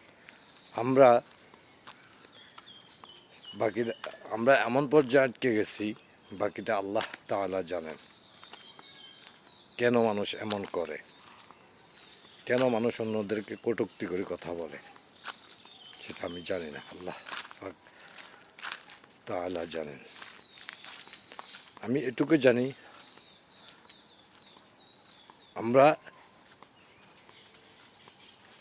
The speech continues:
সর্বপ্রথম এবং সর্বশেষ নবীর উম্মত হযরত মুহাম্মদ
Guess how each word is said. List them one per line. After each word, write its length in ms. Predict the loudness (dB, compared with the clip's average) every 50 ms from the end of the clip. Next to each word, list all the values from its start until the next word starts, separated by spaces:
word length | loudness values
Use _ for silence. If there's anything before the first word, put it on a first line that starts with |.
| -20 -20 -20 -20 -20 -20 -20 -6 2 6
সর্বপ্রথম 840 | 10 10 10 10 10 6 4 4 2 2 2 6 6 8 8 6 4 0 -2 2
এবং 240 | 2 4 4 2
সর্বশেষ 720 | 0 0 2 2 0 4 6 8 8 8 6 4 4 2 2
নবীর 260 | 2 -2 -2 0 0
উম্মত 340 | 0 -2 -2 -4 -6 -8 -10 -10 -14 -16 -16 -16 -16 -18 -20 -20 -20 -20 -20 -20 -10 -4
হযরত 240 | -2 0 0 0 0
মুহাম্মদ 600 | -2 -2 -4 -6 -6 -6 -6 -4 -2 0 0 2